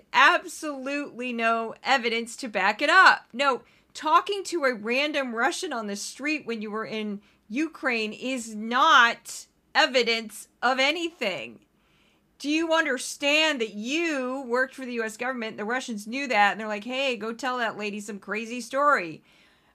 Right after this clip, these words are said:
Hello? Or it could just be gossip. Like, what on earth? And to say that the U S is behind this, I've got a great way to prove that we weren't. Now, I can't prove anything yet, but here's something that debunks that a little bit.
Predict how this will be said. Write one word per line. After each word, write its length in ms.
Hello? 600
Or 300
it 80
could 180
just 220
be 100
gossip. 640
Like, 160
what 300
on 100
earth? 300
And 100
to 60
say 240
that 160
the 80
U 400
S 280
is 120
behind 420
this, 300
I've 240
got 180
a 60
great 340
way 140
to 80
prove 260
that 140
we 100
weren't. 320
Now, 120
I 60
can't 300
prove 240
anything 400
yet, 260
but 140
here's 280
something 300
that 160
debunks 460
that 180
a 60
little 240
bit. 340